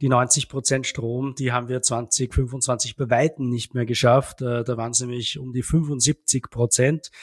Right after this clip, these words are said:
Also da gibt's schon noch einiges, äh, zu tun, besonders wenn's um die Anteile an Erneuerbaren im Winter geht. Das heißt, wir brauchen viel mehr Windkraft, um auch im Winter, ähm, da ein hohes Niveau zu halten.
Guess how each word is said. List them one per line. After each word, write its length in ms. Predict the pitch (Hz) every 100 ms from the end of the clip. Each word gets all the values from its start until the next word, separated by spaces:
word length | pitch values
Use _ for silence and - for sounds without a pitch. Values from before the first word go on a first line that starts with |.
| - - -
Also 300 | 120 131 127 - - _
da 100 | 135
gibt's 200 | 156 -
schon 140 | 147
noch 100 | 151
einiges, 640 | 139 127 139 139 135 - 139
äh, 340 | 127 127 127
zu 140 | -
tun, 460 | 143 143 156 170 165
besonders 600 | 143 131 131 131 135 -
wenn's 360 | 120 123 120 -
um 480 | 123 123 123 120 - - - _ -
die 120 | 127
Anteile 640 | 107 127 - 120 120 120 117
an 120 | 120
Erneuerbaren 460 | 117 113 113 117
im 160 | 120 110
Winter 320 | 135 143 127
geht. 440 | - 107 127 - -
Das 120 | 117
heißt, 160 | 117
wir 80 | 127
brauchen 220 | 117 113
viel 180 | - 131
mehr 180 | 123 117
Windkraft, 580 | 123 117 - 117 107 123
um 120 | 113
auch 100 | 107
im 140 | 113
Winter, 560 | 113 117 - 110 110 104 -
ähm, 420 | 110 107 107 104 - _ _
da 100 | 117
ein 180 | 107 107
hohes 360 | 127 135 131
Niveau 320 | 139 123 131 143
zu 180 | 131
halten. 440 | 120 139 160 190